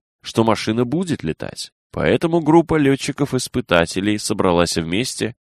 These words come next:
чтобы выработать план действий. Интересно и то, что они решили сделать, и то, чего они решили не делать. Пилоты не посчитали нужным увеличить срок тренировки пилотов,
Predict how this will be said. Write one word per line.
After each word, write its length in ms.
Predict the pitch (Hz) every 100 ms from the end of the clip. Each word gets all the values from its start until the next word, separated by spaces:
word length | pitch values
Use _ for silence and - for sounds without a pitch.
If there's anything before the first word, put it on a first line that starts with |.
| _ -
чтобы 400 | - 151 135 147
выработать 800 | 117 104 143 131 120 - 117 - -
план 340 | 98 98 90
действий. 640 | 78 73 - - - - _ _ _ _ _ -
Интересно 600 | 82 76 87 87 82 87
и 220 | - 80
то, 420 | - 98 95 82 -
что 500 | - - - 110 98
они 240 | 82 80
решили 400 | 80 78 82 80
сделать, 640 | 80 73 80 82 147 - - _
и 160 | - 104
то, 380 | - 95 92 120
чего 420 | - 143 101 92
они 180 | 95 98
решили 420 | 117 - 147 156
не 260 | 175 220 143
делать. 580 | 76 57 50 - - _ _ _ _
Пилоты 500 | 78 78 90 120 92
не 220 | 80 117 -
посчитали 800 | 185 - - - 98 151 135
нужным 440 | 90 107 120 113 113
увеличить 600 | 107 87 87 101 - -
срок 380 | - 90 90 -
тренировки 680 | 87 87 82 78 78 - 82
пилотов, 580 | 78 76 64 50 -